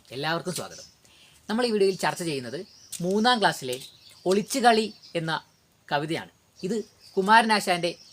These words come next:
പുഷ്പവാടിയിൽ നിന്നെടുത്ത കുറച്ച് വരികളാണ് ഇവിടെ കൊടുത്തിട്ടുള്ളത്. അപ്പോൾ നമുക്ക് ഈ ഭാഗത്തിൻ്റെ ആശയം പരിചയപ്പെടാം. ഒരു ചോദ്യം കുട്ടികളിലേക്ക് അല്ലെങ്കിൽ നമ്മളിലേക്ക്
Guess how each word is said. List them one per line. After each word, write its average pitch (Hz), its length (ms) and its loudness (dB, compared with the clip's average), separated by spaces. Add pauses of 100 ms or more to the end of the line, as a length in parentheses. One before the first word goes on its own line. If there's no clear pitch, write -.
(120)
പുഷ്പവാടിയിൽ 233 640 4
നിന്നെടുത്ത 175 320 -2 (420)
കുറച്ച് 202 300 0
വരികളാണ് 175 440 2 (640)
ഇവിടെ 165 200 0
കൊടുത്തിട്ടുള്ളത്. 156 460 -4 (680)
അപ്പോൾ 233 240 4
നമുക്ക് 202 240 -2 (760)
ഈ - 20 -4 (340)
ഭാഗത്തിൻ്റെ 165 400 -2 (580)
ആശയം 196 360 0 (320)
പരിചയപ്പെടാം. 185 520 0 (1040)
ഒരു 233 180 0
ചോദ്യം 220 400 4 (580)
കുട്ടികളിലേക്ക് 202 640 4
അല്ലെങ്കിൽ 180 320 0
നമ്മളിലേക്ക് 175 440 0